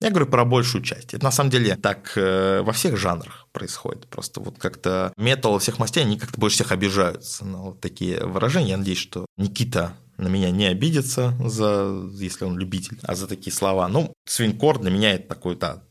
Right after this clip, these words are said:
глоток свежего воздуха, хороший жанр. Всем, пользуясь случаем, очень рекомендую ознакомиться. Следующий вопрос.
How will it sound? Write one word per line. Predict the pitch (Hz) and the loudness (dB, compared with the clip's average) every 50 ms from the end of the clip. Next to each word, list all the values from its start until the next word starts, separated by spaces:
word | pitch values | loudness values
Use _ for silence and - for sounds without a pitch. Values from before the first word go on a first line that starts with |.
| _ - - | _ -6 -2
глоток | - 92 90 82 110 110 - | 0 2 2 2 0 -2 -2
свежего | - - 98 90 92 85 | -2 -2 -2 -2 0 -2
воздуха, | 101 123 139 120 120 - - 95 92 90 80 - - - | -2 -2 -2 -2 -4 -6 -4 -2 -2 -2 -4 -6 -8 -4
хороший | - 92 95 87 - - 92 | 0 0 0 0 0 -2 0
жанр. | 90 110 120 113 - | 2 2 2 2 0
Всем, | - - - - 110 101 95 185 - _ - | -2 -2 0 2 2 2 2 0 -4 _ -2
пользуясь | 202 196 - 87 - | 0 0 0 -2 -2
случаем, | - 117 - - 95 | -2 -4 0 0 0
очень | 92 - - 95 | 0 2 0 -2
рекомендую | 82 - 95 95 92 92 90 95 95 95 92 78 85 | -2 0 0 0 2 2 2 2 2 2 2 0 0
ознакомиться. | 87 95 90 - - 85 - - - - - - _ _ _ _ _ _ | -2 -2 -4 -6 -6 -10 -10 -12 -14 -14 -14 -16 _ _ _ _ _ _
Следующий | - - - - - 123 151 175 151 120 113 - - 107 | -4 -2 0 2 4 4 4 4 6 4 4 4 4 4
вопрос. | 104 92 - - 95 76 - - - - - | 2 2 2 0 0 0 0 -2 -2 -2 -4